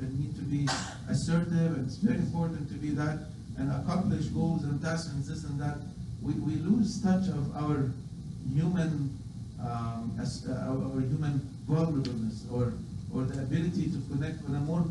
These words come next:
personal level with our colleagues, with the people who are around us. Even Saint Paul said, "Who is weak and I'm not weak?" Like, he was vulnerable. He was willing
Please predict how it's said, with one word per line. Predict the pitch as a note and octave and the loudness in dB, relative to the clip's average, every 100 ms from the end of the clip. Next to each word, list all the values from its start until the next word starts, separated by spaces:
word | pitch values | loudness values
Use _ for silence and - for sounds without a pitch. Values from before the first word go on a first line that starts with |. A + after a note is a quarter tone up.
| E3+ | 4
personal | F3+ - C#3 C#3+ | 4 2 0 2
level | C#3 D#3 B2+ A2+ | 4 4 2 0
with | B2 B2+ | -2 -4
our | B2+ C3 | -2 -2
colleagues, | - C3 D3 D#3+ - - - - - | 0 2 4 2 -2 -8 -10 -10 0
with | C3+ | 2
the | C3+ - | 4 4
people | - - B2+ | 2 2 2
who | B2+ C#3+ | 2 2
are | C3+ B2 A2+ - - | 0 0 -4 -8 -4
around | C#3 C#3+ F3+ G#3 | 2 6 8 6
us. | - - - - - - - - - | 4 -4 -8 -8 -8 -8 -8 -8 -2
Even | - G#3 G3+ | 8 10 12
Saint | - F3+ F3 | 8 4 2
Paul | E3+ E3+ | 2 2
said, | - E3 D#3+ - - - | 2 2 2 -4 -8 2
"Who | - A3 | 6 8
is | - D3 | 8 6
weak | E3 F3 - | 4 2 0
and | C3+ | 0
I'm | C#3 C#3+ C#3 | 2 2 4
not | C3 - | 2 2
weak?" | A2+ G#2 - - - - - - | -2 -4 -10 -10 -10 -10 -10 -6
Like, | - - | -6 2
he | G#3 | 4
was | - - | 4 2
vulnerable. | F#3 F#3 F#3 - - | 6 6 6 4 0
He | D#3 | 0
was | D3+ | 0
willing | F#3 G#3+ G3 - | 8 10 10 6